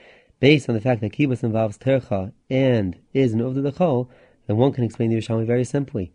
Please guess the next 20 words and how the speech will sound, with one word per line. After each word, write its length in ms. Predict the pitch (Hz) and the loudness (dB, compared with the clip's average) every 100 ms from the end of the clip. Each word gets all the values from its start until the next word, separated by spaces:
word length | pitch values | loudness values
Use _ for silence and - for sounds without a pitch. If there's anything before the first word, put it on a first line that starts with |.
| _ _ _ | _ _ _
that 140 | 117 | 0
the 100 | 120 | 2
reason 240 | 117 160 151 | 2 2 2
why 120 | 143 | 2
the 100 | 120 | 2
Yerushalmi 360 | - 139 131 | 0 0 0
found 440 | 113 _ - 135 123 | -2 _ -2 0 2
it 60 | |
necessary 520 | 120 131 127 - 127 120 | 2 2 0 -4 -2 -2
to 140 | 117 | -4
explain 320 | - 123 120 | -6 -2 0
the 80 | 113 | 0
heter 440 | 101 139 135 135 120 | 0 -2 0 -2 -2
to 100 | 120 | -2
wash 400 | 117 131 127 - | 0 0 0 -4
Bigdei 380 | 131 127 127 120 | -4 -2 -4 -6
Ketanim 400 | - 131 123 117 | -10 -4 -2 -2
during 220 | 120 117 | -2 -2
Chol 260 | - 110 | -4 -4
Moed, 400 | 107 113 101 80 | -2 -2 -2 -6